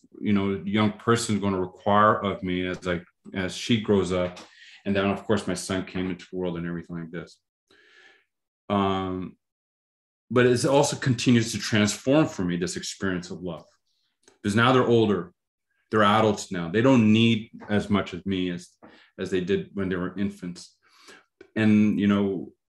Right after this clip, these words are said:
so I'm looking, okay, what's, what's more to this thing, this experience of love? Is no more, is much more bigger than,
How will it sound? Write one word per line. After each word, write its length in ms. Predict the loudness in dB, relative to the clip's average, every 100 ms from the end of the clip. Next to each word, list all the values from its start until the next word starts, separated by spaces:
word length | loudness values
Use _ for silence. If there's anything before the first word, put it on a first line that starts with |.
| _ _ -20 -6
so 340 | 0 2 2
I'm 200 | 2 4
looking, 260 | 4 2 0
okay, 200 | 0 -2
what's, 1000 | -2 -2 -2 -4 -10 -14 -16 -18 -18 -4
what's 340 | -2 -2 0
more 320 | 2 4 4
to 160 | 2 -2
this 280 | -2 -4 -6
thing, 460 | -6 -4 -6 -6
this 160 | -6 -6
experience 560 | -8 -6 -4 -4 -4 -10
of 100 | -10
love? 240 | -8 -8
Is 100 | -2
no 100 | 2
more, 240 | 2 2 -2
is 100 | 2
much 300 | 2 2 0
more 180 | 0
bigger 380 | 2 2 2 2
than, 320 | 0 -4 -6